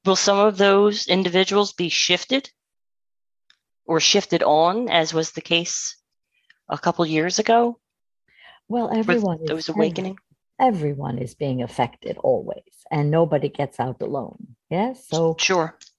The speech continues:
Speaker 2: uh, everyone is evolving, and everyone is, um, uh, ascending at their own time, at their own pace. Uh, you might understand that i-, in your human form, you have what are called baby souls.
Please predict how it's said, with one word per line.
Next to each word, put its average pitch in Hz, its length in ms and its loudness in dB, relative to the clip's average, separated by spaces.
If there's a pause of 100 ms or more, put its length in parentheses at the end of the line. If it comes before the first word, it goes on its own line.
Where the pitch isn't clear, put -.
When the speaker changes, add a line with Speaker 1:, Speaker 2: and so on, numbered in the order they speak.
(100)
Speaker 2:
uh, - 120 2 (120)
everyone 196 580 2
is 151 160 -2
evolving, 143 720 -2
and 139 140 -2
everyone 139 440 -4
is, 139 200 -8 (300)
um, - 520 -6 (380)
uh, - 160 -12
ascending 156 840 -2 (340)
at - 140 -8
their 147 180 -8
own 151 220 -4
time, 143 400 -6
at 143 120 -6
their 135 140 -6
own 127 220 -8
pace. - 680 -10 (440)
Uh, 156 260 -10
you 151 180 -4
might 156 300 -2 (240)
understand 147 680 -4
that 143 200 -4 (440)
i-, - 100 -16 (160)
in 160 180 -6
your 156 180 -6
human 160 320 -4
form, 147 380 -6
you 156 140 -6
have 135 220 -6
what 139 100 -4
are 143 60 -14
called 131 280 -6
baby 139 200 0
souls. 170 580 -6